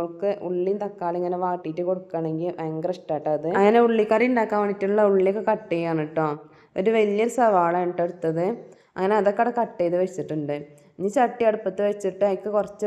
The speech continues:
വെളിച്ചെണ്ണ ഒഴിച്ചിട്ട് അത് ചൂടായി വരുമ്പോൾ അതിക്ക് അരിഞ്ഞു വെച്ച സവാള ഇട്ട് കൊടുക്കും ട്ടോ.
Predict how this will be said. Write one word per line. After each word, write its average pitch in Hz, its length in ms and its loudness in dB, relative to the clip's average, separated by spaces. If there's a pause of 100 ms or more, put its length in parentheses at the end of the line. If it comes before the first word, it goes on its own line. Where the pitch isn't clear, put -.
വെളിച്ചെണ്ണ 190 480 -2
ഒഴിച്ചിട്ട് 190 400 -4 (480)
അത് 196 100 -2 (120)
ചൂടായി 202 480 2
വരുമ്പോൾ 190 340 0
അതിക്ക് 185 320 -2 (300)
അരിഞ്ഞു 185 320 -2
വെച്ച 190 180 -6 (540)
സവാള 180 440 2
ഇട്ട് 180 140 -6
കൊടുക്കും 160 400 -2
ട്ടോ. 165 100 -2